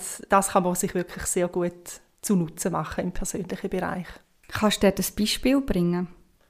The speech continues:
Speaker 1: Ja, also zum Beispiel,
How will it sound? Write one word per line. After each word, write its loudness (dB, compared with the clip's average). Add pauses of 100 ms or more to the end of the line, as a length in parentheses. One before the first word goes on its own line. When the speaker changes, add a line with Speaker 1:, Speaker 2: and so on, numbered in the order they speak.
(840)
Speaker 1:
Ja, 4 (160)
also 4
zum 2
Beispiel, 2